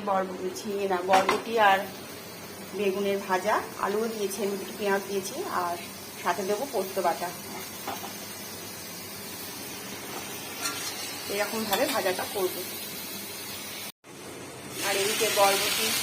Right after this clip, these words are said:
আলু, পেঁয়াজটা ভাজা বসিয়ে দিয়েছি। একটু ঢেকে ঢেকে না রান্না করছি, যাতে বরবটিগুলো একটু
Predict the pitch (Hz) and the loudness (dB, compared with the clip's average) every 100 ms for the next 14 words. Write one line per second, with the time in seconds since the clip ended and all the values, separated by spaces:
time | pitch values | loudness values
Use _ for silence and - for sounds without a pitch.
0 | - - - - - - - 190 208 220 | 2 2 2 0 0 0 2 4 4 2
1 | 208 - 208 190 196 196 185 220 220 220 | 2 2 2 4 4 4 2 4 4 4
2 | 220 - 427 - - - - - - - | 4 4 2 2 0 0 0 0 -2 -2
3 | - - 220 254 185 - 220 240 226 208 | -2 -2 2 2 6 6 6 6 8 10
4 | 208 202 214 214 - 277 208 220 - - | 10 8 4 4 4 6 6 6 6 6
5 | - - - 185 196 185 226 226 214 - | 6 6 6 8 8 8 4 4 4 4